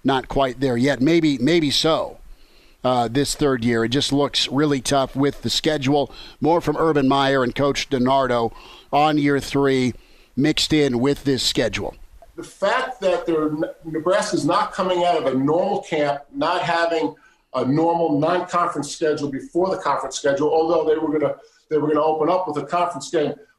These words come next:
Speaker 2: What about scrimmaging? That's the first thing I thought when I saw this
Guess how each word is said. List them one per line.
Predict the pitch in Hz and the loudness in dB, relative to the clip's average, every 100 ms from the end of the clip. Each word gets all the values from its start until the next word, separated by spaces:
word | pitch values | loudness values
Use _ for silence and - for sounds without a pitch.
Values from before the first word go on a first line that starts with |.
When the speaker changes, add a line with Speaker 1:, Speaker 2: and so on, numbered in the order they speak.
| _ _ | _ _
Speaker 2:
What | 156 220 285 | -2 0 0
about | 226 180 | 0 -2
scrimmaging? | - - - 175 175 135 117 110 | -6 -12 -4 0 0 -2 -6 -4
That's | 185 190 | -4 -4
the | - | -8
first | - 202 - | -4 -2 -2
thing | 180 156 | -2 0
I | 160 | 0
thought | 165 151 135 135 | 0 -2 -2 -2
when | 139 | 0
I | 139 | 0
saw | 139 - 156 156 135 | 0 -2 -2 0 0
this | 139 - - | -2 -4 -8